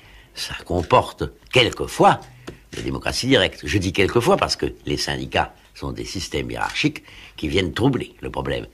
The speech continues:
Mais je vous citerai un exemple de démocratie directe. Nous y reviendrons, je ne vais pas encore vous presser. Mais c'est ce que nous voulons faire à Libération.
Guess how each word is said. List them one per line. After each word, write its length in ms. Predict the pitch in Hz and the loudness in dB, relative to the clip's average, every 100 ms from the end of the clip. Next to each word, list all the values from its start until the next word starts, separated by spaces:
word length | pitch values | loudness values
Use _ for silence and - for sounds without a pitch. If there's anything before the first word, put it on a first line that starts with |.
| - - | -20 -2
Mais 200 | 123 - | 0 0
je 140 | 98 131 | 2 4
vous 160 | 110 | 4
citerai 300 | - - 95 | 2 2 2
un 60 | 80 | 2
exemple 440 | 71 73 98 82 - - - - - _ 82 | 0 2 2 2 -6 -20 -20 -20 -20 _ -8
de 200 | 71 - - | -6 -6 -8
démocratie 460 | 65 62 - - 95 | -8 -4 -4 -4 0
directe. 380 | 139 196 - - | 2 2 0 -2
Nous 180 | 98 95 | 2 4
y 40 | |
reviendrons, 400 | 85 90 80 71 | 4 2 0 -2
je 60 | 71 | -2
ne 60 | |
vais 60 | 90 | 4
pas 80 | 110 | 4
encore 200 | 76 69 | 4 -2
vous 120 | 69 | -2
presser. 440 | - 135 - 160 - - - - - | 0 2 4 2 0 -16 -20 -20 2
Mais 120 | 143 | 2
c'est 180 | - 143 | 4 2
ce 80 | - | 2
que 80 | 107 | 0
nous 120 | 92 | 0
voulons 240 | 76 69 | -2 -2
faire 180 | - 160 | 0 2
à 60 | 151 | 4
Libération. 540 | 120 110 135 - | 4 2 2 -2